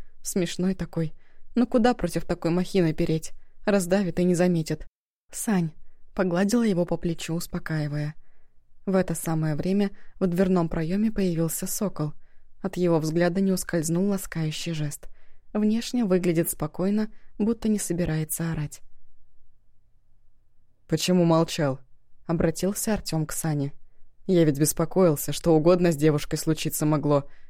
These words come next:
а я за неё ответственность несу». Таким тоном только стыдить. Получается у Сокола. «Мог сказать, что с Кирой всё хорошо, я бы не стал носом землю рыть».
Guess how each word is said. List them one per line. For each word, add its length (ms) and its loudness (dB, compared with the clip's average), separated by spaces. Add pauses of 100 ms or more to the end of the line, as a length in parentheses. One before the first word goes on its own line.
а 80 4
я 140 6
за 120 4
неё 240 6
ответственность 720 0
несу». 360 0 (560)
Таким 300 0
тоном 320 2
только 260 0
стыдить. 520 -4 (760)
Получается 720 0
у 60 2
Сокола. 500 -4 (720)
«Мог 280 4
сказать, 320 2
что 180 0
с 100 0
Кирой 240 4
всё 200 -2
хорошо, 520 0 (300)
я 140 6
бы 120 4
не 100 6
стал 260 4
носом 340 2
землю 320 4
рыть». 300 0